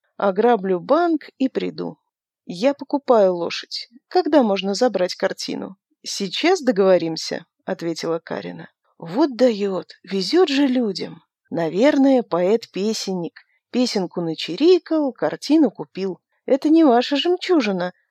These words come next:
Надейся и жди, вся жизнь впереди". Я корреспондент газеты "Комсомольская правда". "Лена,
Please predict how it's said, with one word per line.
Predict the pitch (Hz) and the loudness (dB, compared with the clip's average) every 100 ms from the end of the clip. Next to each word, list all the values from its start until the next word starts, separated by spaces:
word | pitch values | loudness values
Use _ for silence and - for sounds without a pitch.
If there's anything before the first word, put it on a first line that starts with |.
| - | 0
Надейся | 254 269 233 196 - 240 | 4 4 2 -2 -2 0
и | 269 | 0
жди, | 226 196 165 | 0 -6 -8
вся | - 220 226 | -4 0 2
жизнь | 214 165 165 | 0 -4 -8
впереди". | - 214 226 190 175 165 _ _ _ _ _ | -8 -4 -4 -4 -10 -12 _ _ _ _ _
Я | 165 214 240 | -4 -2 0
корреспондент | 233 220 - 208 208 196 196 175 | -2 -4 -2 -2 0 0 -2 -2
газеты | 180 175 208 339 294 | -2 -2 -2 -2 -4
"Комсомольская | - 202 - 180 175 262 - - 254 | -4 -6 -4 -2 0 -2 -2 -2 -2
правда". | - - 165 160 - - - _ _ _ _ _ | 0 -4 -4 -6 -14 -18 -20 _ _ _ _ _
"Лена, | 220 294 208 165 | 0 2 2 -2